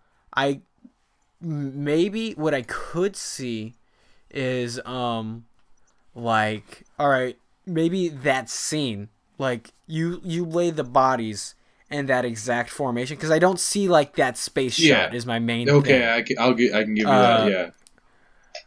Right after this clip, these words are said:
Speaker 1: But, but what if, like, say this battle happens on, like, this giant field by the new
Speaker 2: Mm-hmm.
Speaker 1: Avengers building, right? And then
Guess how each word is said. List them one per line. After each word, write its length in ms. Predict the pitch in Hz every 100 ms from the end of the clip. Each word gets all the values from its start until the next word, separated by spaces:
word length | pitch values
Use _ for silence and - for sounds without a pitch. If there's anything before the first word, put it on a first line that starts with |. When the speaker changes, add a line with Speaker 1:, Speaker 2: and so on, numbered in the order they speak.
| _ _ _ _ -
Speaker 1:
But, 320 | 151 147 - -
but 160 | 147
what 340 | 120 147 165 185
if, 240 | 160 156
like, 420 | 156 135 127 117 - - - - - _ _ -
say 280 | - 180 175
this 200 | 170 -
battle 260 | 147 143
happens 420 | 131 147 135 135 131
on, 80 |
like, 180 | 131 123
this 200 | 131 117
giant 340 | 131 127 127 110
field 380 | - 143 127
by 160 | 113 117
the 100 | 113
new 240 | 120 131 123
Speaker 2:
Mm-hmm. 160 | 127
Speaker 1:
Avengers 440 | 135 127 113 110 104
building, 400 | 110 95 92 90
right? 520 | 101 110 139 - - _ _ _ _ _
And 160 | - 147
then 220 | 143 127